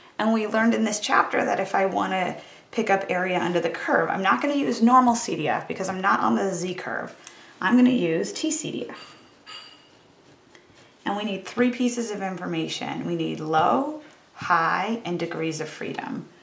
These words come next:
Well, my low is gonna be negative infinity. My high is gonna be negative two point two five, and I had, there it was, nineteen degrees of freedom.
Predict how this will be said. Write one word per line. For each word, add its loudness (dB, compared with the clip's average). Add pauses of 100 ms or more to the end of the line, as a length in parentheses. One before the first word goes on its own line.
(300)
Well, -2
my 2
low 2
is 2
gonna 0
be 2
negative 2
infinity. -6 (2250)
My -4
high -2
is 2
gonna -2
be -6
negative -2
two -8
point -8
two -6
five, -4
and -4
I 0
had, -2
there -4
it -10
was, -8
nineteen -6
degrees -6
of -10
freedom. -8